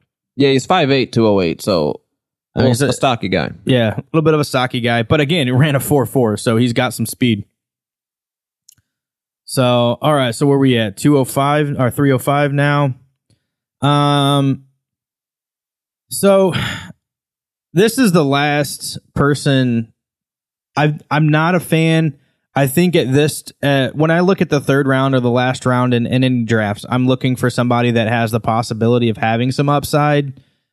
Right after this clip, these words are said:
Speaker 2: having, you know, the ability, having a team that is surrounding him that can make him pretty solid. I'm gonna take a shot here with Justin Herbert.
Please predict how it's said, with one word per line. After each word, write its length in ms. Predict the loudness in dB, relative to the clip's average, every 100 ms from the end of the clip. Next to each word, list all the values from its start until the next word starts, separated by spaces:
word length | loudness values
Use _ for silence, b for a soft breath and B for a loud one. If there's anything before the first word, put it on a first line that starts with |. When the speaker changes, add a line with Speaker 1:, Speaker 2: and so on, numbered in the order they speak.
| _
Speaker 2:
having, 540 | -2 2 2 0 -2 0
you 80 | 2
know, 120 | 4
the 140 | 2
ability, 440 | 2 2 2 2 2
having 300 | 0 0 -2
a 60 |
team 360 | -2 0 0 2
that 360 | 2 0 -4 b b b -4
is 160 | -2
surrounding 360 | 0 0 2 0
him 100 | 0
that 120 | 0
can 160 | 0 0
make 220 | 0 0
him 340 | -2 -2 -4 -8 _ _ _ _ _ -6
pretty 280 | 0 2 0
solid. 580 | 0 0 2 0 -2 b b b b _
I'm 160 | -4 0
gonna 140 | 0
take 180 | 2 0
a 40 | 2
shot 320 | 0 0 2
here 180 | 2 2
with 160 | 2
Justin 340 | 0 -2 -4 -2
Herbert. 420 | 2 2 0